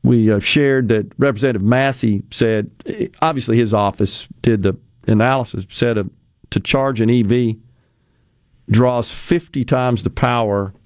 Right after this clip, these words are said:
that a typical household refrigerator does, and that if everybody was charging their E Vs at the same time on the street there, fifty X refrigerators <laughs> in a house, grid couldn't accommodate. I don't think there's any secret to that.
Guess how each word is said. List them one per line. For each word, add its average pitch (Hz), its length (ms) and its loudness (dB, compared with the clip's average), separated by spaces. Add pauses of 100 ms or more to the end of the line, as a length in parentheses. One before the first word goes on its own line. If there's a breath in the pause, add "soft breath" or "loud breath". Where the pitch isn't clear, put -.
(100)
that 113 360 0
a 107 160 2 (160)
typical 127 360 0
household 101 520 -2
refrigerator 156 540 0
does, - 280 -4
and 104 120 2
that 101 160 4
if 101 120 -2 (540)
everybody 113 320 2
was 98 100 -4
charging 127 360 0
their 110 120 2
E 123 120 4
Vs 131 300 0
at - 40 -20
the - 60 -16
same 117 280 0
time 120 320 0
on 113 120 2
the 104 40 -2
street 127 360 0
there, 117 300 0 (600 soft breath)
fifty 139 440 0
X 139 220 -2
refrigerators 131 840 0
<laughs> - 40 -20
in 156 140 2
a 131 40 0
house, 135 440 -2 (560 soft breath)
grid 190 300 0
couldn't 208 240 -2
accommodate. 190 720 -2
I 269 80 2
don't 294 160 -2
think 135 200 0
there's 113 180 0
any 113 160 0
secret - 540 -4
to 98 100 0
that. 90 260 -2